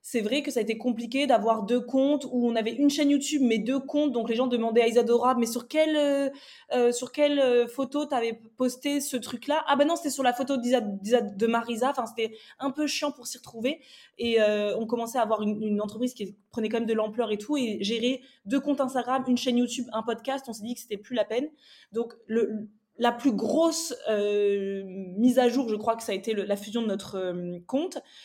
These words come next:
Après, il a évolué très, en fait, le, le compte Instagram, il évolue en même temps que nous. Euh,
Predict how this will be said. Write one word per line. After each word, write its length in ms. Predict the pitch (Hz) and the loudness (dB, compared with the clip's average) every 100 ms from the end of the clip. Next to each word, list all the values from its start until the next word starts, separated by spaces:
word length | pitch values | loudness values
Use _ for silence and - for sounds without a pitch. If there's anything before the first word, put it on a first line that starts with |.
| - - | -20 -12
Après, 360 | - 214 214 330 | -6 -6 0 0
il 140 | 294 220 | 2 2
a 260 | 214 202 | 2 2
évolué 600 | 240 214 226 220 254 320 330 - - _ _ _ _ | 0 0 0 0 0 0 -6 -18 -20 _ _ _ _
très, 680 | - 381 370 339 339 - - _ _ | -10 -8 -2 0 0 -2 -14 _ _
en 80 | 262 | 0
fait, 140 | 370 - - | 2 0 -2
le, 160 | 247 254 | 2 2
le 60 | |
compte 180 | 247 294 | 2 -2
Instagram, 240 | 277 320 | 2 2
il 100 | 339 | 2
évolue 240 | 247 240 302 | 2 4 4
en 60 | |
même 140 | 262 254 | 6 4
temps 160 | 285 | 2
que 80 | 277 | 2
nous. 320 | 269 277 269 - _ - | 2 2 0 -14 _ -2
Euh, 360 | 226 214 220 | 0 2 2